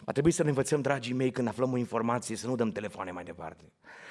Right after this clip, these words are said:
Să nu bulversăm și să nu creăm un fel de informație falsă, dezinformări și să trimitem informațiile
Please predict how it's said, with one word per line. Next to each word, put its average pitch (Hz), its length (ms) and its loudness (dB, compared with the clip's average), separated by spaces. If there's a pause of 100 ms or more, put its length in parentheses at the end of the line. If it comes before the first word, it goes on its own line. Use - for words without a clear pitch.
(120)
Să - 120 -2
nu 165 120 8
bulversăm 147 920 4
și 147 140 -2
să 165 100 2
nu 180 200 6 (240)
creăm 170 320 8
un 165 60 6
fel 165 200 6
de 151 220 8 (240)
informație 156 880 4
falsă, 139 480 4
dezinformări 127 880 0
și 123 120 -4
să 135 120 0
trimitem 160 440 6
informațiile 127 840 4